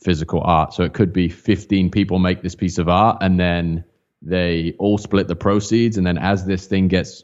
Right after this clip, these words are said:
licensed and used in other places, there's a contract that pays them royalties. So,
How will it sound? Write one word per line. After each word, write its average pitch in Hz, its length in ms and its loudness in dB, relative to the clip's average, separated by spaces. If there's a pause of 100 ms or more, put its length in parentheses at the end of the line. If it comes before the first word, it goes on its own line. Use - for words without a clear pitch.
(140)
licensed 104 840 -2
and 87 200 -2
used 101 300 0
in 95 100 2
other 90 200 2
places, 107 560 0
there's 92 200 0
a 85 60 -6
contract 92 560 -2
that 85 120 -10
pays 90 360 0
them 90 280 2
royalties. 110 760 0
So, 95 400 2